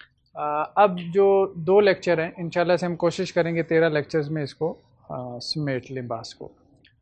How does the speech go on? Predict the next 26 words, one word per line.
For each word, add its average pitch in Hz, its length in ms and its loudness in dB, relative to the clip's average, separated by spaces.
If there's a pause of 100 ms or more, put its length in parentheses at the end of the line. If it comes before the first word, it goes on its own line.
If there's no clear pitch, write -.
(540)
اب 185 320 2
جو 220 100 4
دو 202 220 6
lectures 202 420 2
ہیں، 196 80 2
ان 190 120 -2
میں 190 160 -2
سے 190 140 0
ایک 202 320 2
lectures 180 460 0
ہمارا 160 500 6
ہے، 147 240 4 (540)
آ، 147 200 -6
تدوین 185 440 2
حدیث 160 420 4
کے 151 100 -2
بارے 117 280 0
میں، 104 120 -14 (400)
حدیث 190 380 4
کی 214 140 -2
کتابت 196 600 6
کے 180 80 4
بارے 143 280 2
میں، 120 140 -8 (160)
compilation 175 880 2
of 160 60 2